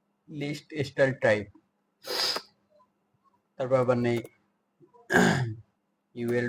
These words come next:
ডট বি, লিস্ট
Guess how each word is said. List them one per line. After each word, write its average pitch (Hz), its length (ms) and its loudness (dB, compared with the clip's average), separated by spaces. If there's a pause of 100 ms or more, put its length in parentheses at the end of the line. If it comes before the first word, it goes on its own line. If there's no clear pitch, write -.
ডট 120 280 -4 (640)
বি, 101 120 -4 (2750)
লিস্ট 113 320 -6